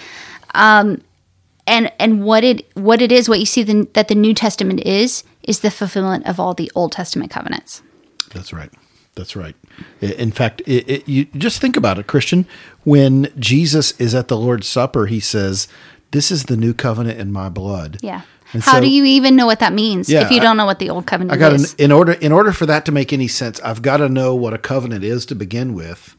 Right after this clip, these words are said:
Speaker 1: Mm-hmm.
Speaker 2: and I, then I've gotta know what makes it new, and I can't know what makes it new unless I know what made it old.
Speaker 1: Right.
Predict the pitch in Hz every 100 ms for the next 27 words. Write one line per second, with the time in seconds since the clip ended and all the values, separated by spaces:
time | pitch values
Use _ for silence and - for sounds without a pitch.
0 | - 190 170 180 180 117 107 104 127 123
1 | 113 113 110 107 104 104 107 - 110 107
2 | - 101 98 113 110 85 95 - - 104
3 | - 139 127 120 120 113 110 113 101 117
4 | 120 110 107 - _ - 113 110 113 110
5 | 110 110 107 110 127 123 117 110 107 120
6 | 107 104 107 104 - 190 180